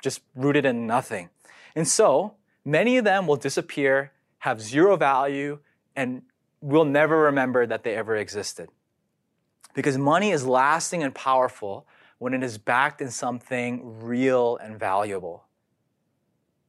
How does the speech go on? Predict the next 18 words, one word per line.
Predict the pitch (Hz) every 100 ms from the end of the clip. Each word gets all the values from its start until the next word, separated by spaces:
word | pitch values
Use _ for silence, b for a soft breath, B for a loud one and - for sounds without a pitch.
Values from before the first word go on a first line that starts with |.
| _ _
This | 156 208
makes | 196 196
me |
think | 180 170
of | 156 135
our | 123
social | - 127 -
media. | 113 110 104 98 - _ _ _ _ _ _ _ _ _ _ -
We're | 180
the | 160
posting | - 147 147 131
generation. | 120 110 104 98 - 98 95 _ _ _ b b -
We |
love | 120 127 143 151 147 139
posting, | - 120 - 110 98
posting | - 143 -
about | 127 107 -
justice, | 131 110 - 104 -